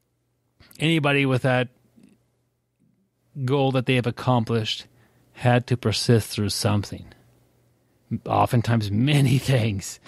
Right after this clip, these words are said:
You look at somebody who's successful, you're like, "Oh, they had an easy road." Nope. You're just not seeing what happened before this.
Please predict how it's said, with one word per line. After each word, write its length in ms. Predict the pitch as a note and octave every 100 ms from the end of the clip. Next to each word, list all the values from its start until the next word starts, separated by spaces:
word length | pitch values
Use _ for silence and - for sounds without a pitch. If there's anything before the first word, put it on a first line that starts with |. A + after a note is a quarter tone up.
| - _ _ _ _ _ _ _ _ _ _ _ _ _
You 100 | G3
look 100 | G3+
at 100 | C#3
somebody 220 | C#3+ C3+
who's 100 | A#2+
successful, 460 | A#2 G#2+ A#2 A2+ A2+
you're 80 | F#2
like, 120 | A#2
"Oh, 80 | B2
they 160 | D3
had 80 | C3
an 40 | F2
easy 200 | F2+ -
road." 360 | F2 F2+ G2+ - _ _ _ _ _ _ _ -
Nope. 340 | F#3+ G3 _ _ _ _ _ -
You're 100 | E3
just 160 | D3
not 160 | D3+ B2+
seeing 460 | - C3+ C3 B2+ A2+
what 140 | A2 -
happened 320 | A#2+ A#2 A2+
before 360 | G#2 - A2 G2
this. 380 | F2+ - -